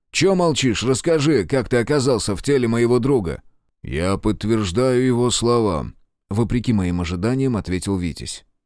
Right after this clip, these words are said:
"Тела бойцов были разорваны отродьями бесов,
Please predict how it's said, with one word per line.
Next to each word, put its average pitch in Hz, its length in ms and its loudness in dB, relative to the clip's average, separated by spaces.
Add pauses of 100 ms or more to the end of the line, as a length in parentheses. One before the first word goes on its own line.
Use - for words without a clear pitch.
(420)
"Тела 117 440 2
бойцов 127 680 0
были 107 220 2
разорваны 113 720 0
отродьями 107 680 0
бесов, 98 720 -2